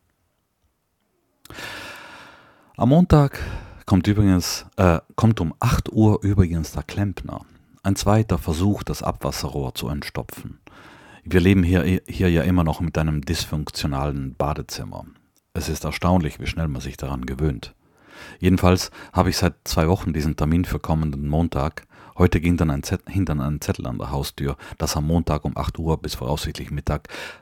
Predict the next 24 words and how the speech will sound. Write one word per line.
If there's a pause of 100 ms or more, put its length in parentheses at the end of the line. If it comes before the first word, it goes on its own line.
das
Wasser
im
Aus-,
Haus
abgestellt
wird. (540)
Das
hängt
mit
den
Bauarbeiten
in
der
Straße
zusammen. (640)
Ich
schrieb
sofort
die
Dame
des
Klempnerbüros
an.